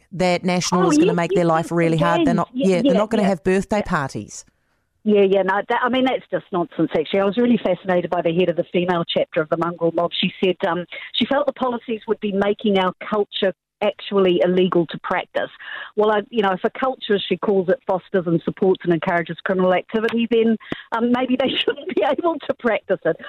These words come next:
Speaker 2: Look, I think it's a good thing. You know, the gangs peddle death and misery, especially around the drugs issue, and it has to be stopped.
Speaker 1: Yes, Ben, you're a more gentle human, I think, than Ali and I. Are you feeling sympathy for the gangs here?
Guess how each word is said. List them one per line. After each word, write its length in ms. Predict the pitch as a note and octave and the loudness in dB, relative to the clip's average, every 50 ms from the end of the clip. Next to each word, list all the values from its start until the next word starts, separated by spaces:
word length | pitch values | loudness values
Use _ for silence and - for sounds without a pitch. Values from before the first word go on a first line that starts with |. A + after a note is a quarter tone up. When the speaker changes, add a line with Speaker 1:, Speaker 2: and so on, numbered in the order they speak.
| - - | -2 -2
Speaker 2:
Look, 120 | C#4 - D#4 | 0 0 0
I 80 | E4+ | 0
think 160 | E4 F4 D#4 C#4+ | 0 0 0 0
it's 120 | - - | -2 -4
a 20 | |
good 200 | A#3+ - A3+ G#3+ _ - | -4 0 0 0 _ -2
thing. 280 | B3 A3+ A3+ A3+ A3 - | -2 -2 -2 -4 -4 -4
You 80 | A3+ | -2
know, 160 | A3 G#3+ A3 | 0 0 0
the 60 | G#3 - | 0 0
gangs 260 | - A3 G#3+ G#3+ G#3 - - | -2 0 0 0 0 0 0
peddle 200 | G#3+ G3+ F#3+ F#3 | 0 2 2 2
death 180 | - G3 F3+ E3 - | 2 2 2 2 0
and 120 | G3 F3+ | -2 0
misery, 340 | F3+ F#3+ F3+ - G3 F#3 F3+ F3 | 0 0 -2 0 0 2 2 2
especially 360 | - - G#3 F#3 - - F#3 F3 | 0 0 -2 -2 0 0 0 2
around 220 | E3+ F3 F3 F3 | 2 2 2 2
the 80 | E3+ E3 | 2 2
drugs 320 | - F#3 F3+ F3 - - | 2 0 -2 -2 -2 -2
issue, 280 | F#3 F3 - - F#3 F#3+ - _ - - - - | -2 -2 0 2 0 0 0 _ -18 -18 -10 -6
and 100 | - A3 | -4 -2
it 60 | A3+ A3+ | 0 0
has 100 | A#3 A3+ - - | 0 0 -2 -2
to 80 | A3+ | -2
be 100 | A#3 A3+ - | -2 -2 -2
stopped. 340 | - - C4+ B3+ - - _ - _ _ _ _ _ _ _ - | -2 -2 -2 -2 -2 -4 _ -16 _ _ _ _ _ _ _ -14
Speaker 1:
Yes, 220 | - - - - - - - - - - | -12 -12 -12 -12 -14 -14 -14 -14 -12 -8
Ben, 260 | A#3+ - D#4 D4+ D4+ C#4+ | -2 0 0 2 2 2
you're 260 | B3 C#4 D4 D#4+ E4 | 4 4 4 4 2
a 40 | E4 | 2
more 220 | C#4+ B3+ B3 A3+ | 2 2 2 2
gentle 400 | E3+ - F#3+ F#3 F#3+ - - F#3 | 2 0 0 0 0 0 0 0
human, 500 | E3+ - - F#3 E3 E3 F3+ G#3 B3 D4+ - _ - | 0 0 0 0 2 2 4 2 0 -2 -4 _ -4
I 140 | - F#3 F#3+ | -2 -2 -2
think, 180 | - F#3 F3+ - | -2 -4 -4 -2
than 140 | F#3+ F3+ | -2 -2
Ali 340 | E3 C3 E3+ F3 F3 F3 E3+ | 0 0 0 0 0 0 0
and 100 | F3 E3+ | 0 0
I. 260 | E3+ F3+ G#3+ C4 E4 - | 0 0 0 0 -2 -2
Are 80 | G#3+ | 0
you 160 | F#3+ F#3 G3+ G#3 | 0 0 0 0
feeling 320 | - A#3 A#3 G#3+ G#3 G3+ | 0 0 0 0 0 -2
sympathy 400 | - - A3 B3 A#3 - A#3 A3 | 0 0 0 0 -2 -2 -4 -6
for 160 | - - A3 | -2 -2 -4
the 80 | G3 - | -2 -2
gangs 380 | C#4+ G#3 A3 A3+ A3+ A#3 - | -2 0 0 0 0 0 0
here? 200 | - C4+ E4 E4+ | -2 -2 -4 -4